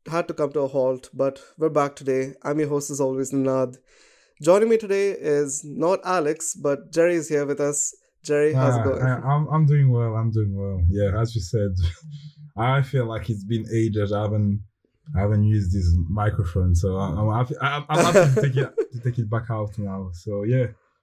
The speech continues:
Speaker 2: would be nice
Speaker 1: Absolutely.
Speaker 2: to discuss g-, all things in Liga.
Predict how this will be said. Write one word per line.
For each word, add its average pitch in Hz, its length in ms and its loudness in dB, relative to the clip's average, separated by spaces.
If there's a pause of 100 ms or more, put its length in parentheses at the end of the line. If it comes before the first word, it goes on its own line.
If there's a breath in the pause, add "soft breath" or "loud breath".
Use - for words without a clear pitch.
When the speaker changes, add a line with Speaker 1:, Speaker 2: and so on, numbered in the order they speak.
(120)
Speaker 2:
would 135 320 2
be 139 100 4
nice 135 60 4
Speaker 1:
Absolutely. 139 480 0
Speaker 2:
to - 20 -4
discuss 104 400 -6
g-, 85 160 -6 (200)
all 110 260 2
things 104 260 0
in 101 240 0
Liga. 98 280 -2